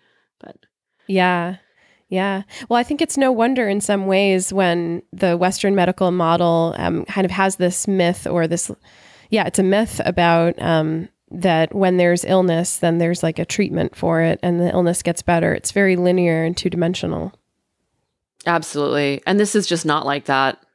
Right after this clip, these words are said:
Speaker 1: It's not. And, you know, even, like, um, I think it's important to remember that with some of these medicines, you're going in and meeting the medicine. That's your first ceremony.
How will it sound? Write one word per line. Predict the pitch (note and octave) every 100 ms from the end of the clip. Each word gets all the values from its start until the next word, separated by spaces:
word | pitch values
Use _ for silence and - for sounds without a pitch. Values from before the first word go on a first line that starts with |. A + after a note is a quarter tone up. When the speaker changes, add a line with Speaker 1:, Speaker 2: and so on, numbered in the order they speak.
| _ E3+
Speaker 1:
It's | -
not. | D#3 C3+ C3+ - _ _ _ _ _ _ _ _
And, | - D#3 C#3+ C#3+ - _ _ _ _ - -
you | F#3+
know, | F3 C#3+
even, | G3 G3+ G3
like, | E3+ D3+ - - - -
um, | D#3+ D3+ C3 G#2+ D3+ E3 _ _ _ _ - _ _ _ _ _ _ _ _ _ _ _ _ _ _ _ -
I |
think | - F3+ - - -
it's | E3
important | F3 E3+ F3 C3+ D#3+ -
to | D#3+
remember | D3+ D3+ D3+ D3+
that | D3 - -
with | D#3
some | - D#3 E3
of |
these | E3 D#3
medicines, | D3 D3 D#3+ D#3 C#3+ -
you're | D#3+ D#3+
going | E3 E3 F#3+ G3
in | F3 E3+
and | - D3 C#3+
meeting | D3 D3+ C#3+
the |
medicine. | C#3 C3+ C3+ C3+ - D#2+ F2 -
That's | D#3 -
your | F3+
first | - - D#3 D3 -
ceremony. | B2+ C#2+ - B1+ B1 -